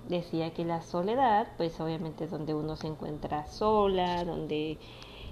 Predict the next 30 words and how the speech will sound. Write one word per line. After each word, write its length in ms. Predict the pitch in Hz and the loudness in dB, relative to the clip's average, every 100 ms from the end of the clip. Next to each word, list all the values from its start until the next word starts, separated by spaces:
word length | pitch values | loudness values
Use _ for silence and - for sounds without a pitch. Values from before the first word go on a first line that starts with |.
| - | -6
eh, 640 | 180 185 175 170 165 165 165 | 0 4 4 2 2 0 0
le 120 | 165 | 0
gusta 280 | 160 170 175 | 0 -2 -4
estar 220 | - 151 | -4 -6
solo, 960 | - 233 254 233 240 240 240 240 240 240 | 0 2 4 4 4 4 4 2 0 -2
sin 180 | 208 180 | -4 -4
ningún, 320 | 160 151 156 - - - - - | -2 -4 -6 -12 -18 -20 -18 -8
sin 160 | 165 151 | -4 -4
ninguna 220 | 147 156 | -4 -6
persona, 720 | - - 294 285 254 254 294 | -8 -2 0 2 2 0 -2
solitud, 760 | - 180 165 - 226 240 240 240 - | -4 -4 -4 -2 0 2 2 0 -4
pues 140 | 160 | -6
obviamente 420 | 160 160 160 160 151 | -4 -6 -6 -6 -4
que 100 | 156 | -2
le 100 | 151 | -2
encanta 600 | 156 - 185 185 185 185 | -4 0 2 4 2 -4
estar 220 | 190 170 | -4 -4
solo, 420 | 190 175 175 175 | 0 0 2 -2
disfruta 920 | 180 160 - - 196 220 214 - 180 | -2 -4 -6 0 6 6 6 0 0
estar 300 | 175 175 151 | -2 -4 -6
solo 460 | 156 202 180 175 180 - - - - | -4 -2 -2 -2 -4 -8 -16 -16 -6
con 200 | 170 170 | -2 -2
es-, 320 | 156 156 156 - - | -2 -4 -6 -10 -10
con 180 | 196 170 | -4 -2
esa 240 | 165 165 | -2 -4
misma 280 | 151 160 156 | -4 -4 -6
persona, 540 | - 151 185 240 277 294 - | -8 -8 -4 0 0 -2 0
y 240 | 180 170 | 2 2
soltería, 540 | 180 170 175 226 277 294 | 0 -2 -2 0 0 0
pues, 160 | 156 | -4